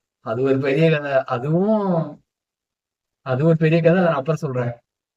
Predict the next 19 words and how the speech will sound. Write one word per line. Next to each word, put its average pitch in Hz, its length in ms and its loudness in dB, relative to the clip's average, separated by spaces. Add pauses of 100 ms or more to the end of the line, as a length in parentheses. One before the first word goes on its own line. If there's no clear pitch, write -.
(160)
அடுத்து 175 360 -4
இப்ப 185 220 2
வந்து 170 240 2
என்னன்னா, 170 480 0
லைவ் 165 260 4
வீடியோ, 160 220 4
அடுத்து 135 240 -2
லைவ் 147 180 0
வீடியோ 151 200 0
வந்தேன். 120 400 -6
ஓகே. 127 460 -6 (680)
ஏன்னா 175 180 0
நம்ம, 185 480 0
நான் 160 180 0
வந்து 185 280 2 (580)
என்ன 156 200 -8
சொல்றது, 151 260 -4
ஒரு 139 100 -2
ஆத்தென்டிக்கான 165 600 2